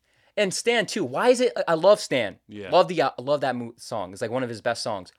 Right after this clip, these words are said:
Speaker 1: Why is it the second song on the album? You
Speaker 2: Should
Speaker 1: don't
Speaker 2: been, like,
Speaker 1: st-,
Speaker 2: the, one of the
Speaker 1: should
Speaker 2: last
Speaker 1: be one of the
Speaker 2: ones.
Speaker 1: last songs, or should be, like, in middle or something.
Speaker 2: Yeah.
Speaker 1: It shouldn't be the second song after Kill You. Like, it's weird. It's weird. The sequencing is weird, and that's, but, like,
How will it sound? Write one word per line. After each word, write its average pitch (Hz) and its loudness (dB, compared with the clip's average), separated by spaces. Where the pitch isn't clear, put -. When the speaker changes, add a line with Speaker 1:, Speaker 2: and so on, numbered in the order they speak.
Speaker 1:
Why 233 4
is 277 4
it 277 -4
the 302 -2
second 262 -2
song 254 4
on 240 4
the 240 4
album? 254 2
You 113 -14
Speaker 2:
Should 160 -4
Speaker 1:
don't 311 0
Speaker 2:
been, 139 0
like, 127 -2
Speaker 1:
st-, - -4
Speaker 2:
the, 120 -6
one 117 -6
of 113 -8
the 113 -4
Speaker 1:
should 101 -2
Speaker 2:
last - -4
Speaker 1:
be 320 2
one 277 6
of 240 6
the 220 4
Speaker 2:
ones. 190 2
Speaker 1:
last 180 2
songs, 151 0
or 147 -4
should 185 -8
be, 190 -6
like, 151 -2
in 135 -2
middle 127 -2
or 117 -8
something. 101 -6
Speaker 2:
Yeah. 92 -14
Speaker 1:
It 151 -6
shouldn't 220 -4
be 208 -8
the 147 -2
second 139 -6
song 127 -2
after 117 -4
Kill 143 -6
You. 92 -12
Like, 95 -8
it's 117 -12
weird. 113 -8
It's 110 -16
weird. 101 -12
The 117 -14
sequencing 110 -12
is 90 -18
weird, 92 -12
and 87 -16
that's, 87 -18
but, - -6
like, 98 -6